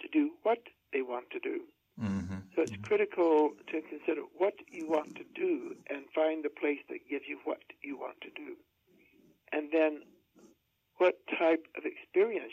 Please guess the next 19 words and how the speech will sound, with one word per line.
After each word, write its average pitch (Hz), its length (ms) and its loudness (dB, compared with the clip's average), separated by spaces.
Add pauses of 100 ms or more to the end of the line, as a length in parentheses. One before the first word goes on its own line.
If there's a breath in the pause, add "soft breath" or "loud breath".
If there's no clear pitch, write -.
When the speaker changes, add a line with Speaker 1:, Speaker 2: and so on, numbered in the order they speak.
Speaker 1:
you - 100 -8
want. - 260 -10 (1600 soft breath)
I 147 60 -8
mean, 147 180 -6
do 139 80 -4
you 147 80 0
want 151 180 4
to 156 60 -10
go 156 100 2
on 139 100 -2
a 135 80 -6
honeymoon? 175 640 -2 (640)
Do 135 80 -12
you 131 60 -4
want 135 140 -6
to - 160 0
take 151 140 2
your 135 120 -4 (120)
children, 180 440 0